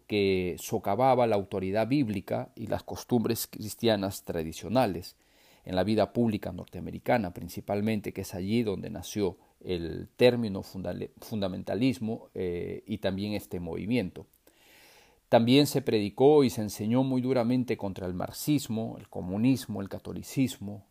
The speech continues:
el alcohol, el trabajo, eh, perdón, el tabaco, el baile, el juego de naipes, la asistencia al teatro, etcétera. Esos fueron algunos puntos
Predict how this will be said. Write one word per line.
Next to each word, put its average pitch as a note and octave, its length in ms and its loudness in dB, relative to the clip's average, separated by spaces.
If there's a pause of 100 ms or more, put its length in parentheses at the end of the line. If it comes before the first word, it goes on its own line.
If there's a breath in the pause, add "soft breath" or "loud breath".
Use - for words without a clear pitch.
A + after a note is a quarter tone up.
el F#2 180 -10
alcohol, A#2 720 2
el - 180 -10
trabajo, A2 720 2 (520 soft breath)
eh, G2+ 200 2
perdón, A2 460 4
el F#2+ 200 0
tabaco, G2 600 2 (340 soft breath)
el - 220 -6
baile, A2 500 2 (500)
el F#2+ 200 -4
juego G#2+ 340 6
de F2+ 100 0
naipes, G#2+ 760 0 (160)
la F#2+ 100 0
asistencia G#2 540 -4
al F2+ 100 -8
teatro, A2+ 680 0 (100)
etcétera. E2 720 -6
Esos A2 260 -6
fueron B2+ 300 2
algunos A2+ 400 -2
puntos A#2+ 600 -2